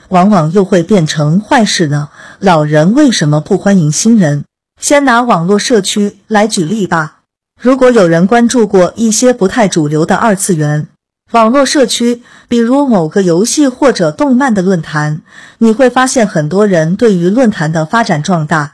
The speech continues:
是抱有矛盾心理的。一方面，自家的游戏火了当然是好事，但另一方面，大家又会惧怕那些新人跟原住民不是一条心。假如这些新人拥有着与老人完全不同的观念和审美品味，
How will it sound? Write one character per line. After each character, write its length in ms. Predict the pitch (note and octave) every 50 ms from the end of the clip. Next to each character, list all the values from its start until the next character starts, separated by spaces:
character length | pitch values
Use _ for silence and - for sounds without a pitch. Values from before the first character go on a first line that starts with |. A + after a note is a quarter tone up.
| _ _
是 240 | - - - D#4 B3+
抱 240 | - - C4 A#3+ G#3
有 140 | F3+ D#3+ D3
矛 220 | D3+ D3+ D#3 E3+
盾 200 | C4 B3+ A3+ F#3+
心 280 | - - - C4+ C#4 A#3+
理 120 | G3 D3+ C#3
的。 180 | D3+ D3+ C#3+ - _ _ _ _ _ -
一 100 | B3 B3
方 220 | A#3+ B3+ B3 B3+
面， 300 | B3+ C4 A#3 E3+ D3 - _ _ - - -
自 180 | - - D#4+ D4+
家 180 | C#4 D4+ D4
的 120 | C#4+ A3+ F#3
游 200 | D#3+ D3+ D3+ E3+
戏 240 | F#3 - - B3+
火 220 | A3+ G#3+ - E3 D3+
了 140 | D3+ D3+ D#3
当 180 | F#3 G3+ G#3
然 180 | G3+ F3 D3+ D#3
是 160 | E3 - -
好 280 | F3 - - D3+ C#3 D3
事， 320 | - - - F#3 D3 - _ _ _ _ _ _
但 220 | - A#3 A3+ G#3+
另 160 | G#3+ A3 G3
一 100 | F3+ D#3+
方 220 | D3 - E3 E3 E3+
面， 260 | F3+ E3+ D3+ - - _ - - - - - _
大 180 | - A#3+ A3+ G#3
家 220 | - G#3+ G3 G3+
又 160 | G3 G#3 F#3
会 160 | - F#3+ E3+
惧 160 | E3 - F#3+ E3
怕 220 | - - D#3 D3
那 180 | D#3 F3+ D#3+ D#3
些 180 | - - F3
新 260 | F3+ - - A3+ A#3
人 340 | G#3+ F#3 D3+ D3 D3 D3 - -
跟 200 | - - A#3 A#3
原 180 | G3+ F3+ D3+ E3+
住 180 | - - C4 A3
民 300 | F3 D#3 D3 D3 D3+ D3+
不 140 | - E3
是 160 | D#3+ - G3 F#3
一 100 | E3+ D3
条 220 | - D3 D3 D3+
心。 340 | D3+ - - F3+ F3 F3 E3 _ _ _ _ _ _ _ _
假 220 | - - A3+ G#3 G3
如 160 | F#3+ G3 G#3
这 160 | - B3+ A3+
些 220 | G#3+ - A3+ A3+
新 240 | A3 - C4+ C4+ C4
人 180 | A#3 F#3+ F#3+ G3+
拥 140 | A3+ A#3 A3+
有 120 | G#3 F3
着 200 | D#3+ - E3 D#3+
与 120 | D#3+ F3
老 240 | G3 G3+ F3+ D3+ D3
人 280 | D3 D3+ D#3 D#3+ F3+ G3+
完 200 | G3+ F3 F3 G#3+
全 280 | G#3 - G3+ E3+ F3
不 120 | F#3+ - B3+
同 220 | G#3+ - E3+ E3+
的 80 | F3 F3+
观 240 | - A3+ A#3+ B3 B3+
念 180 | B3+ A3+ F3+
和 240 | - - - - E3+
审 220 | F3 - F3+ D#3+
美 140 | D#3+ F3 G3+
品 260 | G#3 - - D3+ C#3+
味， 240 | C#3+ D#3+ D#3+ D3 -